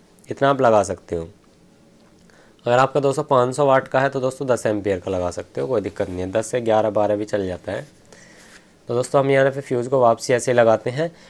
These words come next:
और इसको चेक करके देखते हैं। अभी लाइन on है दोस्तों, पर आप जब भी इस काम को करें बहुत सावधानी से करें, जिम्मेदारी से करें और कभी भी नंगे पैर होके ये काम ना करें।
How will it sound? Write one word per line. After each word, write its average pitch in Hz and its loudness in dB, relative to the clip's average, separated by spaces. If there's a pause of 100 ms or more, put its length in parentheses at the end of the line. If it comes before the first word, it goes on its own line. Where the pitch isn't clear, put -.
(160)
और 123 8
इसको - -4
चेक - 0
करके 113 2
देखते 101 -2
हैं। 87 -8 (600)
अभी 120 4
लाइन 143 4
on 139 4
है 135 0
दोस्तों, 135 0
पर 143 4
आप 131 4
जब 123 -2
भी 143 2
इस 139 -2
काम 135 0
को 139 0
करें 135 2
बहुत 139 0
सावधानी 123 2
से 139 -4
करें, 135 2
जिम्मेदारी 123 0
से 127 -4
करें 139 0 (360)
और 131 6
कभी 143 4
भी 160 4
नंगे 143 6
पैर 143 6
होके 131 0
ये 147 4
काम 139 4
ना 127 4
करें। 101 2